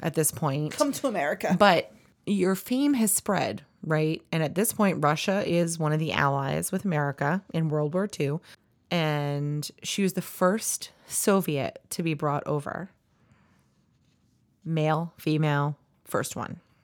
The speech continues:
Speaker 1: She met with the press, and she was awestruck by the kind of questions she was asked. They asked her questions about her hair and her makeup <laughs> and her uniform.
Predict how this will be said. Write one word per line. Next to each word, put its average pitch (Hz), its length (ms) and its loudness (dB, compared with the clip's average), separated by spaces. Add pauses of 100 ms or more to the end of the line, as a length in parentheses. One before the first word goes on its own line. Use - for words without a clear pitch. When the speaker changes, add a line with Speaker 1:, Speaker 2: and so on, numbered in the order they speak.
(760)
Speaker 1:
She - 180 -2
met 190 160 4
with - 100 -2
the - 80 0
press, - 560 0 (600)
and 185 120 4
she - 80 2
was 196 220 4
awestruck 233 680 0 (140)
by 185 80 2
the 180 100 0
kind 160 280 0
of 170 100 -4
questions 185 480 -2
she - 160 -2
was 170 120 0
asked. - 520 -2 (960)
They 285 120 2
asked 403 180 4
her 392 80 2
questions 233 460 4
about 180 140 4
her 156 80 4
hair 156 760 -2 (840)
and 233 100 6
her 247 80 8
makeup 160 1040 6 (220)
<laughs> - 200 -6
and 330 120 6
her 359 60 6
uniform. 180 1080 6